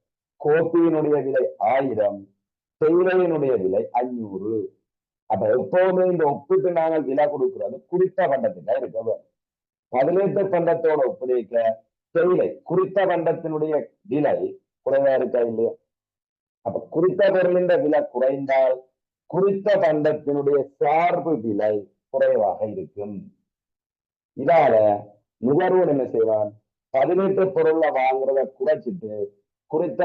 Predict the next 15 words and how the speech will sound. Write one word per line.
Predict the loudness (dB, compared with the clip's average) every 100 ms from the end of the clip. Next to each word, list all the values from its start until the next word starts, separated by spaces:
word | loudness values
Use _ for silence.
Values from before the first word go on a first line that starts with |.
| 0
பொருளை | 0 0 0
வாங்குறத | 0 -2 -4 -10 -4
அதிகரிக்கும். | -4 -6 -14 _ _ _ _ _ _ _ _ _ _ _ _ _ -12
அப்ப | -2 -2
இந்த | 2 0
இடத்துல | 2 2 2 0 -4 _ _ -8
விலை, | -2 0 0 -2 -6
குறித்த | -6 0 0
பொருளின் | 2 0 0 -2 -2
விலைக்கும் | -4 -6 -8 -12 -14 _ 0
சார்பு | 6 6 6 2
விலைக்கும் | 0 0 -2 -2 0
இடையில | 2 2 -2
என்ன | -6 -2
தொடர்பு? | 0 0